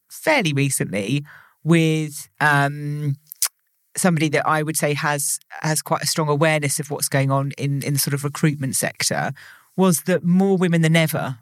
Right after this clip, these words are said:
are applying for roles because of the flexibility that's now being offered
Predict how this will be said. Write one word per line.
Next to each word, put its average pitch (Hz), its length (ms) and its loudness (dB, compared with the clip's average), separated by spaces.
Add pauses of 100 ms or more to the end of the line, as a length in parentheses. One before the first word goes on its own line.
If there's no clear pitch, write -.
are 143 200 4
applying 135 420 2
for - 140 -2
roles 117 420 -4
because 156 480 2
of 143 100 -2
the 147 80 -2
flexibility 131 800 -2
that's - 180 -4
now 127 160 0
being 131 220 2
offered - 420 -4